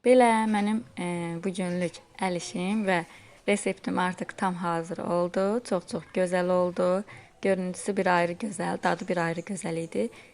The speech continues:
Sizlərdən sadəcə olaraq bu resepti sınamağınızı məsləhət görürəm və xahiş edirəm. Yəni, məncə, turşməzə və şirin dad sevənlər, meyvəli piroqlar, meyvəli tortlar sevənlər bu resepti çox bəyənəcək, buna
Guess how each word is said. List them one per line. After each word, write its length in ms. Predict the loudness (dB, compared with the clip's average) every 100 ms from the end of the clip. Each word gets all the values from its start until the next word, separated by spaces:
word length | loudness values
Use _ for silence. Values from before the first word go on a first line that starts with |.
| _
Sizlərdən 640 | -8 0 2 4 2 0 2
sadəcə 440 | 2 2 0 -4
olaraq 600 | -2 -2 -4 -4 -4 -6 -6 -2
bu 80 |
resepti 400 | 0 0 -4 -6
sınamağınızı 720 | -6 -4 -4 -4 -4 -6 -4 -2 -2 -8 -20 -20 _ _ -2
məsləhət 560 | -2 0 2 2 0 -8 -14 0
görürəm 480 | 0 2 2 2 2
və 80 | -2
xahiş 280 | -4 -6 -6
edirəm. 320 | -8 -4 -2 0
Yəni, 340 | 0 0 -2 -4 -8 -20 -8 0
məncə, 460 | 2 2 0 -4 -6 -20 _ -20 -8
turşməzə 480 | -4 -2 0 2 2 0
və 80 | -2
şirin 320 | -2 -2 0 0
dad 160 | -2
sevənlər, 800 | -2 -2 -2 -4 -6 -6 -8 -8 -4
meyvəli 540 | -2 0 0 0 0 -2 -10
piroqlar, 640 | -4 0 0 0 0 0 -2
meyvəli 400 | -2 0 -2 -4
tortlar 240 | -6 -8
sevənlər 640 | -6 -4 -4 -4 -4 -6
bu 160 | -4 -2
resepti 560 | -2 -4 -10 -6 -4 -4 -8 -20 -20 _ _
çox 300 | -2 -2 -2
bəyənəcək, 640 | -4 -4 -4 -6 -4 -6 -4
buna 180 | -6